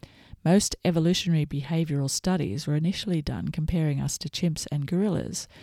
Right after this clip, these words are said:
Both have male-dominated communities with a propensity towards violence, rape,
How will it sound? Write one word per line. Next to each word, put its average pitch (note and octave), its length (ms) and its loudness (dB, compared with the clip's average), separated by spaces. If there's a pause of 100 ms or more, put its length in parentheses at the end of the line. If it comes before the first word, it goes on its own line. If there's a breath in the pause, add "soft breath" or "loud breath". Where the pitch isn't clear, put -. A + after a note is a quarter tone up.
(1700 loud breath)
Both B3+ 240 4
have A#3 300 -4
male-dominated D#3+ 1120 2
communities D#3+ 760 0
with D#3 120 -2
a D3+ 40 -4
propensity D#3 600 -2
towards D3 360 -2
violence, F3 600 -2
rape, D#3+ 320 0